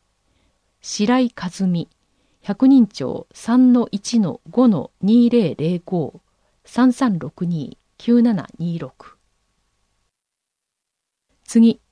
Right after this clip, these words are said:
戸塚地区三十七名。佐藤秀明、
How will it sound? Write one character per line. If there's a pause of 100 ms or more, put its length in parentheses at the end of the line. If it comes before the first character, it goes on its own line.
(160)
戸
塚
地
区
三
十
七
名。 (920)
佐
藤
秀
明、